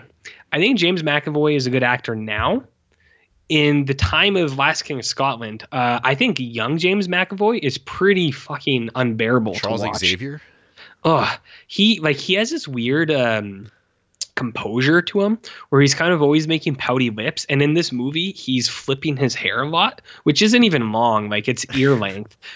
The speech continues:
Speaker 1: but he's, like, flipping his hair, and he's always really smug, which I guess is, like, the character. But, uh, I was like, "Ugh." I was like, "I don't like him." And, um, so yeah, there's, there's, like, all these,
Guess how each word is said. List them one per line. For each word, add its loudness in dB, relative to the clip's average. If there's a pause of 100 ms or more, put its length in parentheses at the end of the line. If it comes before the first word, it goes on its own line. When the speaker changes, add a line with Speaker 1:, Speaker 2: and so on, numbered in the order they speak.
Speaker 1:
but 4
he's, 4
like, 2
flipping 0
his 0
hair, -4
and 0
he's 2
always 4
really 2
smug, -4 (380)
which 2
I 2
guess -2
is, -2 (160)
like, -2
the -8
character. -4 (440)
But, 2
uh, 4
I -6
was 0
like, 0
"Ugh." 0
I -8
was -4
like, 0
"I -2
don't 0
like 0
him." -10
And, -12 (420)
um, 0 (960)
so 0
yeah, 2
there's, 0 (220)
there's, -6
like, -2
all 0
these, 0